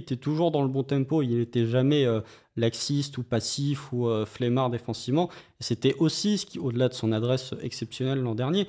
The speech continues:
c'était aussi ce qui lui avait permis de rester sur le terrain au fur et à mesure que la saison progressait. C'est-à-dire qu'on a débuté, euh, la saison avec le match contre les Mavs où, euh, c'était des possessions de handball, quoi. C'était, euh, défensivement, euh, dès qu'il y avait de la défense, tu le faisais sortir.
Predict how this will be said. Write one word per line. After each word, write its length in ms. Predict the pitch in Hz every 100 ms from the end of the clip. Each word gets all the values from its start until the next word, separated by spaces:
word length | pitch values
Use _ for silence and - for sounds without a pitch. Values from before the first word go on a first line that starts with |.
| - -
c'était 160 | - 135
aussi 280 | 139 139 208
ce 60 |
qui 120 | - 143
lui 140 | 135
avait 180 | 131 135
permis 320 | 143 143 185
de 60 | 147
rester 280 | 139 156
sur 160 | 170 156
le 60 | 135
terrain 440 | - 143 180 202
au 100 | 151
fur 240 | 131 - 156
et 40 |
à 80 | 147
mesure 280 | 151 175 190
que 80 | 151
la 140 | 151
saison 280 | - 147 170
progressait. 520 | 165 156 156 156 139 - - _
C'est-à-dire 300 | 123 120 127
qu'on 160 | 131
a 80 | 123
débuté, 640 | 120 127 127 - 151 135 - - -
euh, 140 | 104
la 100 | 107
saison 460 | 110 - 120 139 123
avec 240 | 110 -
le 80 | 123
match 260 | 120 123 -
contre 240 | 107 -
les 100 | 120
Mavs 320 | 135 196 170 135
où, 260 | 143 143
euh, 260 | 123 117 113 - -
c'était 260 | - 139
des 100 | 135
possessions 460 | 127 135 131 131 143
de 80 | 131
handball, 400 | 143 175 170 120
quoi. 140 | 113
C'était, 340 | - 113 143 135
euh, 220 | 110 107
défensivement, 880 | 127 - 160 - 131 151 185 160 120
euh, 160 | 117
dès 160 | 117 147
qu'il 160 | 147 139
y 40 |
avait 180 | 127 139
de 80 | 127
la 80 |
défense, 340 | 120 120 180 180
tu 100 | -
le 60 |
faisais 280 | 127 127 123
sortir. 500 | 117 127 - 170 180